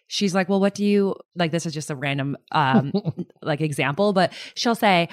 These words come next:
Speaker 1: "What do you mean if it feels like there's a wall up?" And I'm like, "Well, sometimes Doug talks with, like, this announcer voice and it doesn't feel like it's from the heart. It feels like he's, like, a radio host or, like"
Speaker 2: Well, I spill all of everything on the podcast mostly, so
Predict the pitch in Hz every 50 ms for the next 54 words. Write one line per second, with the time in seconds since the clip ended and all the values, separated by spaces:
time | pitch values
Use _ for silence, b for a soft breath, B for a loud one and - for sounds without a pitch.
0 | B B B B B B _ _ _ _ _ - 220 254 247 254 262 254 240 233
1 | 233 233 226 226 226 214 214 190 208 - 196 190 - 233 214 208 208 208 - 202
2 | 185 175 180 180 208 247 240 214 202 208 214 220 226 - - 277 277 277 269 262
3 | - - B B B B B - 339 339 359 381 392 370 - - 277 269 269 254
4 | 233 240 - - - - 226 226 220 - - - 226 220 - 196 185 - - 185
5 | 160 170 160 156 151 156 147 165 151 - - 147 135 143 123 120 120 - - 131
6 | - 233 226 285 302 - - 269 262 262 262 - - - 226 208 196 175 156 196
7 | 196 175 156 - - - - - 180 175 185 180 208 196 190 190 190 185 - -
8 | B B B B B - 214 175 185 175 - 165 151 147 147 175 190 175 165 156
9 | 143 143 143 127 147 139 135 127 - - - - - 143 147 147 151 147 147 143
10 | 147 151 151 - - 139 135 143 143 139 131 - - - - - 165 170 190 202
11 | 180 151 143 143 139 139 131 113 - - 151 147 147 170 170 139 - 139 135 131
12 | 127 127 139 - - 139 131 127 117 - - 131 143 175 165 - - 123 113 107
13 | - - 120 117 127 143 - - 120 110 110 - - 113 113 113 104